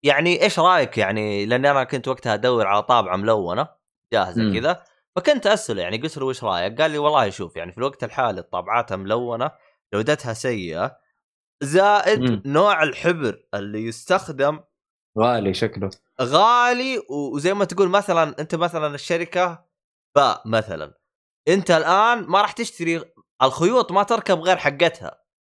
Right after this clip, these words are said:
Speaker 1: الصيانة من عندها وتخرب على طول." فقال يعني إلى الآن وضعها مزري، اللي هي، اللي هي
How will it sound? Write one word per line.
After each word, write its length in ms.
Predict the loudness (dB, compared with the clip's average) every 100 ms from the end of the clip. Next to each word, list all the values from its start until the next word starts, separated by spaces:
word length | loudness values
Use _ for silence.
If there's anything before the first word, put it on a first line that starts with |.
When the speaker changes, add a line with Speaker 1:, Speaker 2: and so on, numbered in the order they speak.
| _ _ -2
Speaker 1:
الصيانة 920 | -2 0 4 4 4 4 4 4 2
من 180 | 0 0
عندها 400 | -2 -2 -2 -2
وتخرب 500 | -4 -8 -2 -2 2
على 180 | 0
طول." 340 | -2 -2 -2 -2
فقال 460 | -4 0 2 0 -4 _ -6
يعني 340 | 0 0 2
إلى 120 | 2
الآن 260 | 4 4 4
وضعها 420 | 2 2 2 2
مزري، 440 | 2 -2 -2 -6 -8
اللي 220 | -8 -4
هي، 260 | -4 -4 -8
اللي 140 | -8
هي 200 | -4 -4